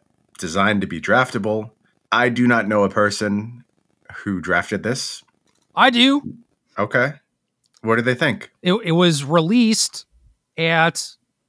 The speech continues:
Speaker 2: a Command Fest.
Speaker 1: That you were at, right?
Speaker 2: Was this only in June when that happened? That might be true. Like, the Command Fest Richmond, that was,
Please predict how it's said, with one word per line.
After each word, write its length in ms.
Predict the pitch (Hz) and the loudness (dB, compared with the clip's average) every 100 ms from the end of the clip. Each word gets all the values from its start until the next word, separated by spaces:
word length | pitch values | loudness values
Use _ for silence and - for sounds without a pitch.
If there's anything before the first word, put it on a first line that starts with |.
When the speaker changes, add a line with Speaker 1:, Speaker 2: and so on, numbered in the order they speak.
| _ | _
Speaker 2:
a 60 | 151 | -8
Command 360 | - 175 226 208 | -2 0 0 0
Fest. 540 | 139 131 156 - - _ _ _ _ _ - | -4 -6 -8 -12 -16 _ _ _ _ _ -4
Speaker 1:
That 120 | 110 | 0
you 80 | 110 | 4
were 160 | 120 | 4
at, 280 | 170 85 - | 4 2 -2
right? 260 | 92 98 120 - _ _ _ _ _ _ | 0 0 0 -8 _ _ _ _ _ _
Speaker 2:
Was 240 | 147 202 220 | -8 -6 -4
this 200 | 311 - | -4 -4
only 420 | 156 185 202 196 | -4 -2 -2 -2
in 120 | 160 | -2
June 640 | 131 113 127 135 170 233 254 _ | -4 -8 -10 -6 -4 -4 -4 _
when 160 | 151 143 | -10 -8
that 160 | 139 | -6
happened? 640 | 135 127 139 190 233 247 - | -6 -6 -6 -6 -4 -6 -6
That 140 | 160 | -6
might 180 | 180 208 | -4 -4
be 100 | 160 | -6
true. 460 | - 135 135 - 175 _ _ _ _ _ _ _ _ _ _ | -10 -12 -12 -16 -20 _ _ _ _ _ _ _ _ _ _
Like, 180 | 143 135 | -8 -8
the 80 | 135 | -8
Command 280 | 143 147 143 | -6 -6 -4
Fest 200 | 156 - | -4 -4
Richmond, 480 | 127 - 196 220 | -10 -6 -2 0
that 120 | 156 147 | -2 -4
was, 440 | 139 139 135 - | -6 -8 -10 -12